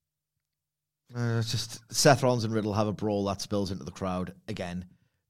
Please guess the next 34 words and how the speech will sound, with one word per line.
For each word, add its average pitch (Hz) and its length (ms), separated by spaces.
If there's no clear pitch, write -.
There 117 100
is 113 140
no 120 140
meaningful 117 480
advancement 101 540
in 95 100
this 95 180
storyline 90 460
at - 180
all. 107 380
It 101 140
was - 120
telegraphed 117 720
to 104 100
within 95 260
an 95 180
inch 117 260
of 101 80
its 98 200
life 101 420
when 95 220
you 95 240
knew 110 220
that 101 200
they 98 140
couldn't 101 260
be 90 60
separated, 101 640
and 92 100
the 92 80
animosity 98 480
was 90 120
such 113 460
that 92 300